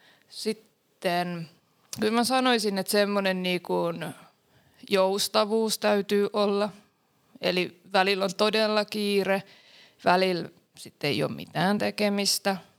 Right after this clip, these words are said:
Et sit pitää, pitää siihen, niinku, osata asennoitua, että ne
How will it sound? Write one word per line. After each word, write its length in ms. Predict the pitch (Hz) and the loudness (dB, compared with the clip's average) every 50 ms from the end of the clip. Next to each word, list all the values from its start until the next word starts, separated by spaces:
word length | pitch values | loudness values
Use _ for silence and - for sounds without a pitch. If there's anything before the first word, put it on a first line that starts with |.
| _ _ _ _ _ - - - | _ _ _ _ _ -16 -8 -6
Et 180 | 170 170 - | -4 -4 -2
sit 200 | - 180 160 - | -4 -4 -4 -4
pitää, 420 | - 160 - 160 156 160 160 160 160 170 165 160 - _ _ _ _ _ - - - - - _ _ _ - - - - - - - - - _ _ _ _ _ _ _ _ _ _ _ | -6 -4 -2 0 0 2 2 0 -2 -4 -6 -10 -14 _ _ _ _ _ -20 -20 -20 -20 -20 _ _ _ -20 -20 -20 -20 -20 -20 -20 -20 -20 _ _ _ _ _ _ _ _ _ _ _
pitää 260 | - 185 - 202 196 | -2 2 4 4 4
siihen, 380 | 185 - 233 226 226 208 196 196 | 4 4 4 4 4 4 2 0
niinku, 240 | 190 175 185 - - | -2 -2 -2 -4 -2
osata 440 | - 180 - - 175 175 - - - - | -2 0 0 0 0 0 0 -2 -2 -2
asennoitua, 640 | 180 180 175 - 165 160 170 175 - 170 - 175 180 | -2 -2 0 -2 -2 -2 -2 -2 -4 -2 -2 -2 -2
että 120 | 180 175 | -2 -2
ne 200 | 170 165 160 - | -2 -2 -2 -4